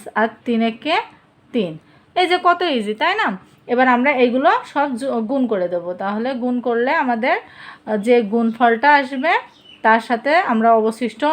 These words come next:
সংখ্যাটা যোগ করে দিলে আমাদের অ্যান্সার হয়ে যাবে। তাহলে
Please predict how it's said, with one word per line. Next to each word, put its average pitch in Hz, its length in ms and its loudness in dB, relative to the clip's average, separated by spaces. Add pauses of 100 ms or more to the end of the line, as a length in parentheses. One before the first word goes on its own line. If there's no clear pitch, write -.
(180)
সংখ্যাটা 247 520 0 (640)
যোগ 240 140 2 (100)
করে 226 240 2
দিলে 254 160 2 (140)
আমাদের 240 360 0
অ্যান্সার 233 420 0 (560)
হয়ে 202 220 0
যাবে। 175 240 -6 (400)
তাহলে 254 300 2